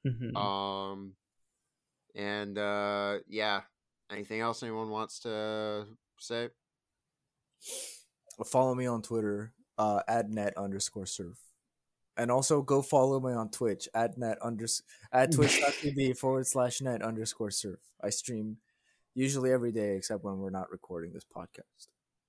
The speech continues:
Speaker 3: Um,
Speaker 1: I have nothing to shout out. I'm just saying.
Speaker 3: Uh, yeah. Don't, don't follow Diego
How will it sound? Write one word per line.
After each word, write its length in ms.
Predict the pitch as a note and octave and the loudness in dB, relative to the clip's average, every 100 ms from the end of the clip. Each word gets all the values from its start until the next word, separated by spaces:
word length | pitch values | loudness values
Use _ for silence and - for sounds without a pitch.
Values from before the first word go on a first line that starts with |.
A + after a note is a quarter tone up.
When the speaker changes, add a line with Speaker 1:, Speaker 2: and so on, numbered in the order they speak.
| _ _ _ _ _ _ _ _ G#2+ | _ _ _ _ _ _ _ _ -10
Speaker 3:
Um, 720 | F#2+ F2+ F2 F2 E2+ E2 D#2+ - _ C#3+ | -6 -4 -4 -6 -8 -10 -14 -18 _ 6
Speaker 1:
I 60 | |
have 160 | D3 B2 | 6 6
nothing 220 | A2+ A2+ | 2 0
to 60 | - | -2
shout 280 | - G#2+ | -4 -2
out. 160 | A2 - _ F3+ _ - | -4 -6 _ -20 _ -10
I'm 80 | A2+ | -8
just 160 | A2+ | -8
saying. 160 | - - _ _ _ _ _ - - - - - _ _ | -10 -12 _ _ _ _ _ -10 -10 -14 -20 -20 _ _
Speaker 3:
Uh, 220 | A2 A2 G#2+ | 0 2 2
yeah. 280 | A2 G#2+ G#2+ _ _ | 2 -2 -6 _ _
Don't, 320 | B2 B2 B2+ - _ G2 - | -4 -2 -2 -6 _ -18 -4
don't 240 | B2 C#3 | -2 0
follow 280 | D3+ C3 B2+ | 4 4 4
Diego 640 | A#2 G#2+ G2+ G#2 G2+ G2+ | 4 2 2 0 -2 -4